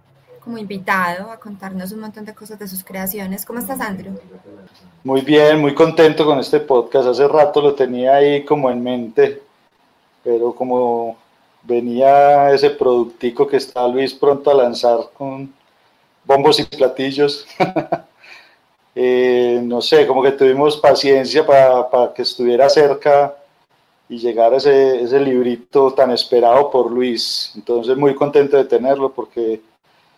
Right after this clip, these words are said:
Speaker 2: porque tiene muchas po-, cosas para contar y sa-, y, y ha trabajado mucho en este tema de la historieta.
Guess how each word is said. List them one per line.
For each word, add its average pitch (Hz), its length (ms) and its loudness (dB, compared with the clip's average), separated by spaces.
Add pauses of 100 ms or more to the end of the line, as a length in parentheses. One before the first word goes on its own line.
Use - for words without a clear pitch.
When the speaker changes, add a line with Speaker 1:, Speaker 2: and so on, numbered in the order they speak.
(640)
Speaker 2:
porque 113 320 -6
tiene 123 280 -4
muchas 147 400 0
po-, 143 340 0
cosas 143 300 0
para 127 240 2
contar 120 480 0
y 113 100 -4
sa-, 113 240 0
y, 107 420 -12
y 113 200 -8
ha 113 120 2
trabajado 127 520 4
mucho 135 300 -2
en 135 60 0
este 131 200 -4
tema 131 280 2
de 120 60 2
la 117 100 2
historieta. 117 600 -2